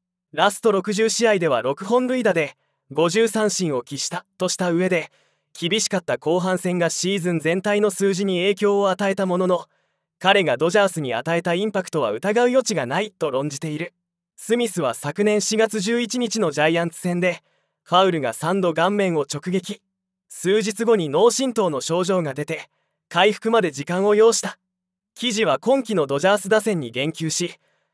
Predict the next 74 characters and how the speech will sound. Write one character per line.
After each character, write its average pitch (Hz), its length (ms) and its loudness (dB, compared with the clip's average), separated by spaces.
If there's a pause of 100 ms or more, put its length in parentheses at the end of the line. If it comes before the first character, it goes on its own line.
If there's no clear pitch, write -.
ス - 200 0
ミ 233 100 2
ス 180 120 -6
の 139 120 -2
状 151 220 0
態 180 180 -2
が 180 120 0
良 202 140 2
い 214 60 0
時 165 220 -4
は 123 100 0
止 139 140 -6
め 175 120 0
ら 226 100 4
れ 254 100 4
な 269 100 2
い 262 80 0
だ 220 100 2
ろ 180 220 0
う - 20 -20
と 147 120 -6
予 123 120 -4
測。 165 320 -8 (480)
打 151 200 2
順 214 240 0
は 214 220 2
ベ 175 140 2
ッ 202 60 -2
ツ、 185 240 -8 (200)
フ 156 180 -4
リ 190 180 0
ー - 20 2
マ 143 140 -2
ン、 101 80 -14 (540)
大 190 220 6
谷 240 220 0
の 240 140 6
後 226 160 2
の 143 120 -2
四 120 120 -2
番、 139 240 -8 (460)
も 185 160 2
し - 120 -2
く 180 120 -2
は 127 120 0
マ 120 160 -2
ッ 156 40 0
ク - 140 -12
ス・ 226 140 0
マ 220 160 4
ン 233 60 2
シ 190 160 -2
ー 147 60 -4
内 151 200 0
野 220 100 4
手 202 120 -2
の 156 140 2
後 165 160 -2
の 123 120 -2
五 160 160 0
番 220 220 2
を 190 120 0
打 202 80 0
つ - 100 -10
こ 185 100 -4
と 180 100 -2
に 151 100 -4
な 135 120 -2
り 156 80 -2
そ 202 200 -2
う - 20 0
だ 180 200 -4
と 156 100 -8
し、 156 280 -6